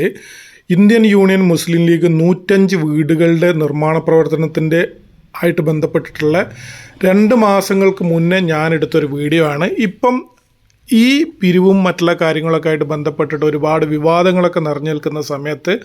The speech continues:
ആണ് ഞാൻ ഈ വീഡിയോ പോസ്റ്റ് ചെയ്യുന്നത്. അതായത്, ഞാൻ മറ്റൊരു കാര്യത്തിന് വേണ്ടിയിട്ട് ഈ പ്രദേശത്ത് കൂടെ പോയപ്പോഴാണ് ഇങ്ങനൊരു സ്ഥലം കാണുകയും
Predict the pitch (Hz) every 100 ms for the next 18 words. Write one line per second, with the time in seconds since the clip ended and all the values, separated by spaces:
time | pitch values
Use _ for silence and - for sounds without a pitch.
0 | - - - - 160 175 170 165 160 156
1 | 151 151 170 165 - 151 180 - 170 135
2 | 135 156 226 - - - - _ 190 202
3 | 220 208 208 226 214 196 190 180 - 226
4 | 214 180 170 175 180 165 156 156 147 214
5 | 269 190 180 214 254 185 156 165 160 160
6 | 165 165 151 151 147 160 151 160 160 160
7 | 160 - 147 170 175 147 160 180 170 151
8 | 208